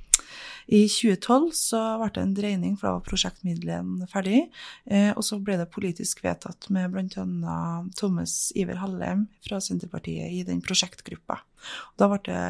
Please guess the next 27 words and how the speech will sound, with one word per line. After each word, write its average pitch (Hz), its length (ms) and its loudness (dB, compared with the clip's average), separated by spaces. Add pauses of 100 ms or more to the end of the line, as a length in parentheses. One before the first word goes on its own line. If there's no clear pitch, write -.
(260)
besluttet 196 440 -2
at 233 120 -8
det 202 80 -4
skal - 180 -2
være 170 120 2
en 170 100 0
permanent, 185 880 -2
eh, 190 240 0 (600)
eh, 185 1200 0 (100)
tilbud 220 460 2 (100)
til 202 440 2 (200)
alle 196 360 0 (120)
i 190 120 -2 (140)
Trøndelag. 180 580 -4 (560)
Eh, 214 280 6
forutsetningen 190 1040 0
var 196 220 0
da 180 180 -2
at - 320 -10
nav, 190 480 2 (160)
N 190 200 0
H 196 80 -2
O, 190 320 -4
K - 200 -4 (100)
S 185 200 -6
og - 100 -6
L 190 140 -2